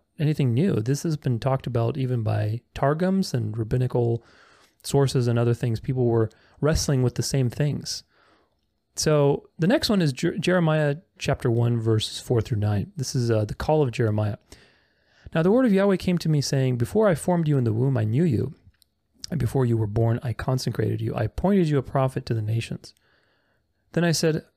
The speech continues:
'Ah, Lord God, behold, I do not know how to speak, for I am only a youth.' But Yahweh said to me, 'Do not say, "I am only a youth," for to all to whom I send you, you shall go, and whatever I command you, you shall speak. Do not be afraid for them,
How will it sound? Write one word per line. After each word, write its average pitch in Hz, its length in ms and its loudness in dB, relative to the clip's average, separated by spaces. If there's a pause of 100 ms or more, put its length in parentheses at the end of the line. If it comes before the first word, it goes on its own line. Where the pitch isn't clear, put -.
'Ah, 165 240 2
Lord 143 240 2
God, 127 240 2
behold, 127 320 4
I 113 80 2
do 120 140 0
not 117 180 2
know 113 160 0
how 113 80 2
to 110 80 0
speak, - 380 -4
for 123 180 -2
I 113 80 0
am 117 180 -4
only 131 360 0
a 131 80 -2
youth.' 110 720 -4 (1200)
But 143 120 0
Yahweh 147 240 4
said 135 220 0
to 131 60 2
me, 123 120 2
'Do 165 140 0
not 208 180 0
say, 120 240 0
"I 113 100 2
am 113 140 -2
only 120 300 -4
a 139 60 -6
youth," 131 640 -4
for - 160 -6
to - 140 -6
all 175 340 2
to 156 140 -4
whom 147 200 2
I 135 100 2
send 170 300 -2
you, 165 120 2
you 139 220 -2
shall 113 260 -4
go, 143 380 0 (520)
and 117 140 2
whatever 110 240 2
I 104 100 0
command 123 460 -2
you, 127 80 0
you 117 160 -4
shall - 180 -6
speak. - 540 -10 (840)
Do 151 100 -2
not 147 120 2
be 139 80 2
afraid 160 400 0
for 135 120 -2
them, 110 360 0